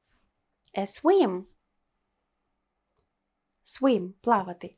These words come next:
Я іду плавати. Плавати — це активність? Так, тому буде for. I'm going for a walk. I'm going for a swim. Далі. I'm going,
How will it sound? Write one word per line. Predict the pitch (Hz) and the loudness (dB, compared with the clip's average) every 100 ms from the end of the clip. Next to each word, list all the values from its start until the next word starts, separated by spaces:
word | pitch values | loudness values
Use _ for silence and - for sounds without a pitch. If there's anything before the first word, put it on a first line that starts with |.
| _ - | _ -2
Я | 208 269 494 | 2 2 0
іду | 285 190 233 403 | -2 -2 -2 -2
плавати. | - - 277 202 185 - - _ _ - | -4 2 4 4 0 -10 -18 _ _ 6
Плавати — | 277 226 185 185 180 | 10 10 8 -6 -6
це | 220 | -4
активність? | 208 - 311 440 214 - _ _ | -4 -2 0 2 0 -2 _ _
Так, | - 196 - - | -4 -2 -2 -10
тому | 196 190 311 415 | -10 -4 -4 -4
буде | 196 190 285 - _ - | -2 -2 -2 -4 _ -6
for. | 254 208 180 _ _ _ - - _ - _ _ _ _ - _ - - | 0 0 -2 _ _ _ -20 -20 _ -20 _ _ _ _ -20 _ -16 -4
I'm | 262 330 480 330 | 0 2 4 6
going | 240 262 415 480 _ _ _ - | 6 6 4 0 _ _ _ 2
for | 254 226 | 6 6
a | 269 | 8
walk. | 339 349 240 - - - _ _ _ _ _ - _ _ _ - | 10 10 10 4 -6 -20 _ _ _ _ _ -20 _ _ _ -4
I'm | 247 302 466 359 | 2 4 6 6
going | 240 214 277 392 - _ - | 6 6 4 0 -4 _ 0
for | 240 190 233 | 2 4 2
a | |
swim. | - - 359 330 214 185 - _ _ _ _ _ _ _ _ _ _ _ - | 0 2 4 4 2 -4 -16 _ _ _ _ _ _ _ _ _ _ _ 2
Далі. | 285 240 196 - _ _ _ - | 4 4 2 -10 _ _ _ 4
I'm | 247 339 466 | 6 6 6
going, | 339 254 247 339 | 6 8 8 6